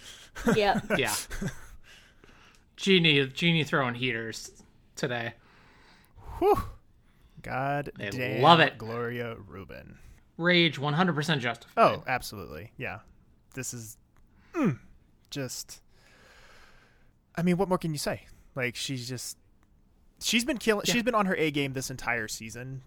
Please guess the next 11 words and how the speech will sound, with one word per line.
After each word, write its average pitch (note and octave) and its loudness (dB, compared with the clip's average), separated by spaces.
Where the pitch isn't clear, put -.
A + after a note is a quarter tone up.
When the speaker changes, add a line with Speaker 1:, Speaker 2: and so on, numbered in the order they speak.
Speaker 2:
but, A2 -4
like, G#2+ -8
it's B2+ -6
amazing B2 -6
to B2+ -12
me A#2 -10
how A#2+ -6
she B2 -8
still A#2 -8
manages A2 -10
to C3 -10